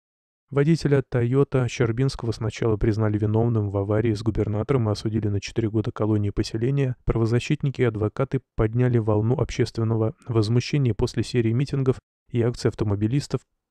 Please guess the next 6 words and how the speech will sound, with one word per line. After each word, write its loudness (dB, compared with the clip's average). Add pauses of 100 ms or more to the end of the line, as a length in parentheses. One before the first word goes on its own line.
прошедших -2
по -2
всей -4
стране, 0
Щербинского -4
оправдали. 2